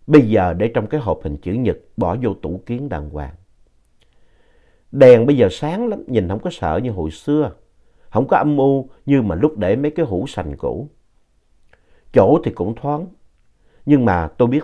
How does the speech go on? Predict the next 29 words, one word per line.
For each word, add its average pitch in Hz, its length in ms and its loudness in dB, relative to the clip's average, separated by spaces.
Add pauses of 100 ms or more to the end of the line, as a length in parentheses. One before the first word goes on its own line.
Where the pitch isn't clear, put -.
tôi 117 140 -2
yếu 131 180 -2
bóng 147 200 -4
vía 143 220 -4
lắm, 143 240 -8 (640)
nên 123 240 4
khi 127 140 -4
tìm 92 320 -2
ảnh 90 140 -4
không 127 140 -8
ra 113 220 -2
là 90 160 -4
tôi 104 200 -6
đi 98 160 -8
về 80 200 -6
liền. 71 220 -10 (1700)
Rồi 123 340 10
hôm 147 180 4
sau 156 200 -2
sáng 196 240 -2
mùng 104 180 0
một, 92 300 -2 (180)
tôi 127 220 4
với 123 100 -2
Út 190 140 4 (100)
Tâm 120 260 -2
quay 117 140 0
lên 107 280 -8
chùa. 73 220 -6